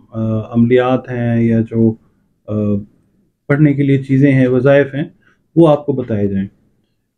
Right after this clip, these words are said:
क्योंकि इस वक्त almost पूरी दुनिया में यही सूरत हाल है कि, अ, लोग जो हैं,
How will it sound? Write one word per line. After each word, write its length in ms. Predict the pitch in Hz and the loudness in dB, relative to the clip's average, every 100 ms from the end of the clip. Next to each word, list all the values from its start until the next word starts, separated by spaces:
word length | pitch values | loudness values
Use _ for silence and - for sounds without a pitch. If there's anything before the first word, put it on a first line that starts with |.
| _ | _
क्योंकि 320 | 208 202 226 220 | -2 2 4 4
इस 340 | 202 202 - | 2 -2 2
वक्त 380 | 214 220 220 - _ 208 214 214 214 175 | 4 4 2 -8 _ 4 6 6 4 4
almost 540 | 190 196 214 196 - | 2 4 4 2 -4
पूरी 280 | _ 196 190 | _ 2 4
दुनिया 360 | 160 156 185 208 | 6 6 6 4
में 140 | 180 | 4
यही 580 | 160 160 160 196 190 151 | 6 4 4 4 4 2
सूरत 320 | - 143 143 | 2 0 2
हाल 360 | 147 135 127 127 | 0 -2 -2 -2
है 140 | 127 | -2
कि, 560 | 143 _ 131 127 123 113 - _ _ _ _ _ - | -6 _ 0 0 0 -4 -12 _ _ _ _ _ -4
अ, 40 | |
लोग 520 | 127 123 127 147 170 165 | 0 2 4 6 6 4
जो 120 | 160 | 2
हैं, 400 | 143 147 185 | 2 0 -2